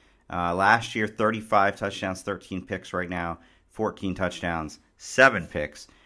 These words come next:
Um, and I say all this, and yet that was a huge win for Clemson, and it, it, it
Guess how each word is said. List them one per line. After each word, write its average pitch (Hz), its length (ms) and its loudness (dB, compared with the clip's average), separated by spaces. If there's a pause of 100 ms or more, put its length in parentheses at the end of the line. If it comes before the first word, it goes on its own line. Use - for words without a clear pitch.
(280)
Um, 107 420 4 (140)
and 127 100 0
I 127 100 2
say 180 260 2
all 127 180 8
this, 104 360 2 (260)
and 120 160 0
yet 135 400 4 (460)
that 185 100 4
was 240 100 2
a 208 40 0
huge 190 280 -2
win 185 180 2
for 135 120 0
Clemson, 104 500 0
and 120 120 0
it, 127 120 -2 (560)
it, 120 320 -4
it 123 260 -4